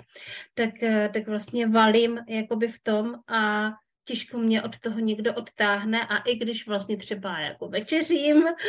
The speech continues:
<laughs> nebo vařím, nebo prostě dělám cokoliv, tak, eh, tak jsem vlastně nafokusovaná na tohle, ale,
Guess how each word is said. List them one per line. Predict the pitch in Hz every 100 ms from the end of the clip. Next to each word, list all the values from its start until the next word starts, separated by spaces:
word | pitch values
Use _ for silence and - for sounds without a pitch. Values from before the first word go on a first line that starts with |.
| 427
<laughs> | 403 349 -
nebo | 226 196 196
vařím, | 196 247 - 302 277 277 277 330 320 302 403 427 349
nebo | 226 208 190 196
prostě | 214 226 - 269
dělám | 262 294
cokoliv, | 294 220 - 190 294 - _ _ _
tak, | 247 240 -
eh, | 247 233 226 220 220 220
tak | - 226
jsem | - 277 269
vlastně | 269 262 262 285
nafokusovaná | 277 262 - 269 269 262 262 240 233 233 233
na | 220 190
tohle, | 208 196 190 180 185
ale, | 214 220 226 226 220 202 202 269